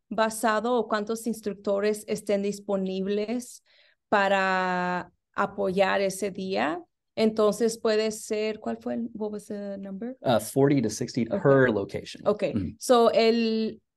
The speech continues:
Speaker 1: típicamente la capacidad es de cuarenta a sesenta, ah, por cada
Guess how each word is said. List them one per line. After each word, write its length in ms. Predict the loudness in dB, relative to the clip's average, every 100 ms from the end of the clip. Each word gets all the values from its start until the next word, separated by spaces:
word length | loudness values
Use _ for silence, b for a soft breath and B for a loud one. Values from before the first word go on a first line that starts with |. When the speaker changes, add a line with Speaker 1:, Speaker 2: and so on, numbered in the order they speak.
| _ -14 -4
Speaker 1:
típicamente 800 | -2 0 0 2 2 0 0 -2
la 160 | -2 -4
capacidad 680 | -4 -6 -2 0 2 2
es 160 | 2 0
de 160 | -2 -2
cuarenta 520 | -2 0 -2 -2 -4
a 40 |
sesenta, 920 | -4 -10 -6 -2 0 -2 -2 -2 -4 -6 b b b b
ah, 340 | 0 2 0 -4 _ _
por 300 | 4 4 4
cada 1080 | 2 2 2 0 0 -2 -2 -4 -4 -6